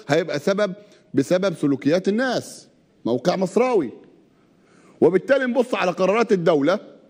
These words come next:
لمواجهة الكورونا على كل القطاعات، إحنا متأخرين. أيوة، متأخرين عن العالم بخطوات كتيرة.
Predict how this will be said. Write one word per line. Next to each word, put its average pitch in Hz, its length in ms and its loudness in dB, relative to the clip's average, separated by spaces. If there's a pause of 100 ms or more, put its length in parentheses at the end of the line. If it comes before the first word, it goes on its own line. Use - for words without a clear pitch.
(200)
لمواجهة 180 540 2
الكورونا 151 540 0 (680)
على 175 240 0
كل 262 180 -2
القطاعات، 208 640 0 (800)
إحنا 214 220 0
متأخرين. 220 840 0 (320)
أيوة، 185 380 4
متأخرين 151 640 0
عن 160 200 0
العالم 147 420 0
بخطوات 202 480 -2
كتيرة. 226 420 2